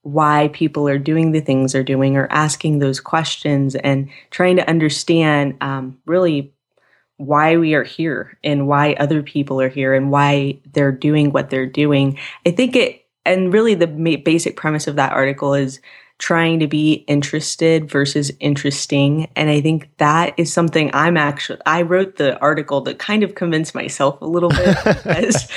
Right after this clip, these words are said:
Speaker 1: I, I get bored sometimes when I'm not being challenged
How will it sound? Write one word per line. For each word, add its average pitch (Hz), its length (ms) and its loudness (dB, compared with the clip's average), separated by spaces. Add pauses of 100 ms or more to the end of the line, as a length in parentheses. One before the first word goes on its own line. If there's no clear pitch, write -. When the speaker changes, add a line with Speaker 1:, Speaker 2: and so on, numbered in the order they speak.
(300)
Speaker 1:
I, 202 440 2
I 185 180 0
get 202 240 -6
bored 214 260 -6
sometimes 156 440 -6
when 156 100 -6
I'm 160 140 -2
not 165 220 -2
being 170 180 -4
challenged 147 640 -6